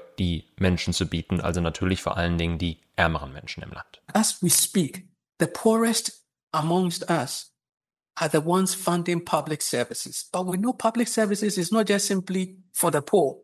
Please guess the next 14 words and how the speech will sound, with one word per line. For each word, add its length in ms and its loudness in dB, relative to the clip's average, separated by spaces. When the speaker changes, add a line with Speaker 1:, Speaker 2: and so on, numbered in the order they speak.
Speaker 2:
Public 300 0
services, 580 0
the 80 2
rich 400 2
actually 420 0
even 240 2
depend 400 -2
more 340 -2
on 160 -4
public 280 -2
services 480 -4
than 160 -4
the 60 -10
poor, 320 -8